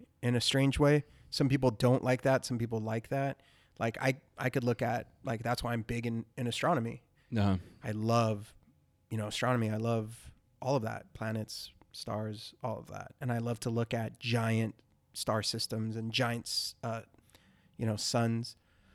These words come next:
Speaker 1: and stars that make me feel insignificant because it puts everything in perspective
Speaker 2: Yeah.
Speaker 1: for me.
Speaker 2: And,
Speaker 1: So
Speaker 2: and, dude, and that's
Speaker 1: some people
Speaker 2: a
Speaker 1: don't like that. Some people are, I've showed, like, the, have you seen that video where it shows, like, the sun's
Speaker 2: Yeah.
Speaker 1: getting bigger?
Speaker 2: Yeah, yeah.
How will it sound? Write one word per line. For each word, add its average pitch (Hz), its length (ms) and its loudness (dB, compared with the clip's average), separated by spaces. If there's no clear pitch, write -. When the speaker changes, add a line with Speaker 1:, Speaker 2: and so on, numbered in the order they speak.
Speaker 1:
and 120 220 -2
stars 120 600 0
that 120 220 -6
make 120 260 -4
me 123 100 0
feel 120 320 -4
insignificant 123 760 -6
because 127 280 -4
it 123 180 -2
puts 135 260 -2
everything 120 400 -4
in 113 100 0
perspective - 640 -6
Speaker 2:
Yeah. 147 220 2
Speaker 1:
for 120 140 0
me. 113 120 0
Speaker 2:
And, 135 120 6
Speaker 1:
So 131 60 4
Speaker 2:
and, 127 240 4
dude, 120 300 6
and 117 240 4
that's 113 100 2
Speaker 1:
some 156 100 4
people 160 180 8
Speaker 2:
a - 40 4
Speaker 1:
don't 165 200 8
like - 160 -2
that. 110 180 -6
Some 147 100 0
people 139 160 2
are, - 160 0
I've 127 180 2
showed, 139 380 2
like, 120 240 -2
the, 117 100 -6
have 120 120 -2
you 123 60 -2
seen 135 160 0
that 117 120 0
video 120 280 2
where 120 140 2
it - 60 -8
shows, 120 260 -2
like, 113 140 -2
the - 80 -10
sun's 120 320 0
Speaker 2:
Yeah. 175 120 10
Speaker 1:
getting 113 200 4
bigger? 127 400 -2
Speaker 2:
Yeah, 127 160 4
yeah. 98 240 4